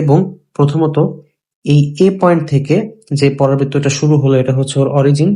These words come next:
যেটাকে আমরা বলতে পারি শীর্ষবিন্দু। তাহলে আমরা যদি উপরে লক্ষ্য করি, শীর্ষবিন্দু হচ্ছে এখানে এ, এ পয়েন্টটা হচ্ছে শীর্ষবিন্দু। সেকেন্ডলি, এ পয়েন্ট থেকে একটা নির্দিষ্ট দূরত্ব, ধরা যাক এ পরিমাণ দূরত্ব,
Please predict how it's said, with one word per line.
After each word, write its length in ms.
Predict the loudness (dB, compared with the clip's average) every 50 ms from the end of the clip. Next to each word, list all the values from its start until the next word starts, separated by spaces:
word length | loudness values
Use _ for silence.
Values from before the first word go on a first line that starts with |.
| -4 -6
যেটাকে 320 | -4 -2 -2 0 0 -2 -2
আমরা 180 | -2 0 0 0
বলতে 240 | 0 0 -2 -2 -2
পারি 180 | -2 -2 -2 -2
শীর্ষবিন্দু। 560 | -2 -2 -2 -2 -2 -2 -2 -2 -2 -4 -8 -10 -14 -20 -20 -20 -20 -20 -20 -20 -20 _ _
তাহলে 280 | 0 2 2 4 4 2 2 0 0
আমরা 220 | -2 0 0 0
যদি 200 | 0 0 0 0
উপরে 260 | 0 0 0 2 2 2 2 0
লক্ষ্য 200 | -2 -2 -4 -6 -4 0
করি, 160 | 0 0 0 0 -4 -8 -18 _ _ _
শীর্ষবিন্দু 580 | -8 -4 -2 -2 0 0 0 0 0 0 0 0 0 0
হচ্ছে 240 | -2 -2 -2 -2 -2
এখানে 240 | -2 0 2 2 2 2 0 -2 -2
এ, 100 | 0 0 -2 -4 -8 -14 _ _ _ _ _ _ _ _ _
এ 80 | 0 0 0
পয়েন্টটা 280 | 2 2 0 2 2 0
হচ্ছে 240 | 0 0 0 -2 -4 -6
শীর্ষবিন্দু। 500 | -6 -6 -4 -4 -4 -6 -6 -6 -8 -8 -10 -14 -16 _ _ _ _ -20 -20 _ _ _ _ _
সেকেন্ডলি, 520 | -8 -4 -2 0 0 0 0 2 2 0 0 -2 -4 -6 -14 -20 _ _ _ _ _ _ _ _ _ _ -20 -20 _ _ _ _ 0
এ 80 | 2 2 2
পয়েন্ট 220 | 2 2 2 2 2 0
থেকে 160 | -2 0 0
একটা 180 | 0 2 2 4
নির্দিষ্ট 400 | 4 4 4 2 0 0 0 0 0 0
দূরত্ব, 300 | 2 2 2 0 0 -2 -2 -2 0
ধরা 180 | 0 0 0 0
যাক 260 | 0 0 -2 -2 -4 -8 -16 -20 _ _ _ _ _ _ _ _ _ _ _ _ _ _ _ 0
এ 100 | 2 2 2 2
পরিমাণ 300 | 0 0 2 4 4 4 4 2
দূরত্ব, 340 | 0 0 -2 -4 -4 -2